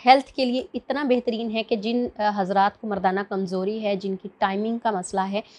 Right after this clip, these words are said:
अगर वो मनक्का बाकायदगी से यूज़ करें तो उनका ये मसला ईजीली सॉल्व हो सकता है,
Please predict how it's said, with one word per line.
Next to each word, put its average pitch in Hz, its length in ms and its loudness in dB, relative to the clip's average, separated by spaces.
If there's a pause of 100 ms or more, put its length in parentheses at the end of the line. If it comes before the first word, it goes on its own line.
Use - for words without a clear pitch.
(220)
अगर 226 180 4
वो 240 120 2
मनक्का 220 440 2
बाकायदगी 202 640 0
से 254 140 0
यूज़ 196 320 -4
करें 190 220 -2
तो 240 120 -6
उनका 233 360 -2
ये 208 260 2
मसला 202 380 -2 (100)
ईजीली 214 380 0
सॉल्व 175 300 0
हो 170 100 -4
सकता - 340 -12
है, 180 180 -6